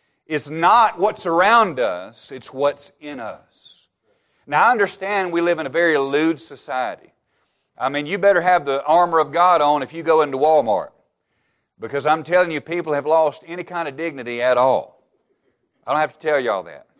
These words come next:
It's the people of Walmart is a real thing, <laughs> okay? And, um, and so I realize that it's everywhere. And, <clears throat> but the thing is, that's not the worst enemy.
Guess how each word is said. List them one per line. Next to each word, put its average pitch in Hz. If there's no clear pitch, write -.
It's -
the 107
people 151
of 120
Walmart 131
is 104
a 104
real 123
thing, 117
<laughs> 90
okay? 113
And, 143
um, 107
and 151
so 214
I 208
realize 220
that 175
it's 165
everywhere. 175
And, 160
<clears throat> 170
but 170
the 160
thing 214
is, 220
that's 208
not 247
the 180
worst 185
enemy. 185